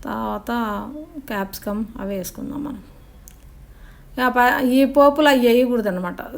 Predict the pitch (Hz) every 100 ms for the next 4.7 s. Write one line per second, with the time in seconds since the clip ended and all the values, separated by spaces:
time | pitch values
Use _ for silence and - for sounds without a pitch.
0 | - 247 240 240 240 208 196 202 196 240
1 | 254 277 277 277 285 254 302 277 247 220
2 | - 226 196 190 185 190 208 220 233 208
3 | 190 208 185 175 175 - - 214 208 -
4 | 214 196 185 - 190 180